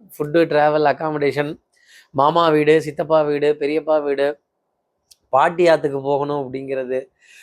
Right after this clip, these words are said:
தாத்தா பாட்டியை பார்க்க போறோமா அப்படின்னு, கிராமத்துக்கு போக போறோம் அப்படின்னு சொல்ற தருணங்கள், "இல்ல சார், டிராவல்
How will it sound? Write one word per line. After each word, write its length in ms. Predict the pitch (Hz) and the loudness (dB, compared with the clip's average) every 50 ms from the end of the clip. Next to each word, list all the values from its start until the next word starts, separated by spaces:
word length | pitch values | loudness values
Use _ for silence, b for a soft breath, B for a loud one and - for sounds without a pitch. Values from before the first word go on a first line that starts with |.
| b b b | b b b
தாத்தா 380 | - - 135 156 156 180 180 175 | 0 4 4 4 6 6 6 6
பாட்டியை 340 | 165 160 156 151 151 147 139 | 6 4 4 4 2 0 0
பார்க்க 260 | 139 143 151 151 160 | 0 0 -2 -2 -4
போறோமா 680 | 151 139 139 143 143 143 139 139 139 139 139 139 135 131 | -6 -6 -6 -6 -6 -6 -8 -10 -10 -10 -10 -10 -12 -14
அப்படின்னு, 340 | 135 131 127 123 127 139 | -14 -14 -14 -12 -12 -10
கிராமத்துக்கு 600 | 139 131 131 143 151 165 175 185 175 175 160 160 147 | -4 0 2 2 2 2 -2 -4 -6 -6 -10 -10 -8
போக 360 | - 156 160 156 165 160 160 - | -2 0 2 2 2 2 0 0
போறோம் 360 | 156 156 156 156 160 160 156 | 0 0 0 2 0 0 -2
அப்படின்னு 260 | 147 135 139 143 151 151 - | -4 -6 -10 -14 -14 -10 -8
சொல்ற 260 | 139 135 127 131 120 | -8 -6 -4 -6 -6
தருணங்கள், 520 | 117 135 131 131 143 143 135 127 127 123 127 _ _ b b b b b b b b b | -6 -8 -10 -8 -10 -10 -8 -8 -8 -8 -8 _ _ b b b b b b b b b
"இல்ல 220 | b 147 170 185 170 | b 4 4 6 6
சார், 340 | 165 170 156 139 127 - - | 6 6 6 4 2 -2 -6
டிராவல் 520 | - 127 135 165 190 185 170 143 113 110 | -2 -2 0 2 2 2 2 2 0 -4